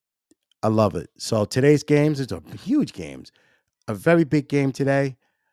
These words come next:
Uh, Penn State versus Ohio State. Huge implications, uh, for the Big Ten title. So that's major, major game. I'm,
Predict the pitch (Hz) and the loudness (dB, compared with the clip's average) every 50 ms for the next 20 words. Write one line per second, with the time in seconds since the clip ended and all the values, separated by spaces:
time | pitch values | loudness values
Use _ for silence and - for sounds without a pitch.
0 | _ _ _ _ _ - 101 101 101 101 104 101 - - - 143 143 135 - - | _ _ _ _ _ -12 -10 -8 -8 -8 -8 -10 -10 -8 -6 -4 -4 -4 -4 -2
1 | 151 143 139 - 135 131 123 117 110 101 - 98 113 120 123 127 117 - - 139 | -2 -2 -2 -2 -4 -6 -6 -8 -12 -12 -10 -8 -6 -4 -4 -6 -6 -6 -6 -4
2 | 131 131 123 - _ _ _ _ _ _ _ _ _ _ _ - - - - 170 | -4 -4 -6 -10 _ _ _ _ _ _ _ _ _ _ _ -18 -14 -8 -4 0
3 | 185 185 165 135 120 110 - - 127 101 113 - - - 113 98 90 - - 82 | 0 2 2 0 0 -2 -6 -10 -10 -8 -8 -8 -8 -8 -8 -8 -8 -12 -14 -14
4 | 80 73 - - - _ _ _ _ _ _ _ _ _ _ _ - 113 101 92 | -16 -16 -18 -20 -20 _ _ _ _ _ _ _ _ _ _ _ -12 -8 -8 -6
5 | 87 85 85 82 80 82 92 95 95 _ _ - 104 101 101 98 95 92 87 90 | -6 -6 -6 -6 -8 -8 -10 -12 -16 _ _ -10 -8 -6 -6 -6 -6 -8 -10 -12
6 | _ _ _ _ _ _ _ _ _ _ _ - 98 92 92 95 92 90 90 87 | _ _ _ _ _ _ _ _ _ _ _ -10 -8 -8 -6 -6 -8 -8 -10 -10
7 | _ - 120 98 - - 117 107 101 - 113 98 98 104 92 92 90 - - 107 | _ -8 -8 -6 -6 -4 -4 -4 -4 -4 -6 -4 -4 -4 -6 -8 -10 -10 -8 -8
8 | 95 92 113 120 120 - - - - 98 101 107 113 120 120 120 120 107 117 110 | -6 -4 -4 -4 -4 -6 -10 -12 -8 -4 -2 0 2 2 2 0 0 -2 -4 -4
9 | 104 104 104 98 90 98 85 95 90 85 85 85 98 101 | -4 -4 -6 -6 -8 -10 -10 -10 -10 -8 -8 -8 -10 -10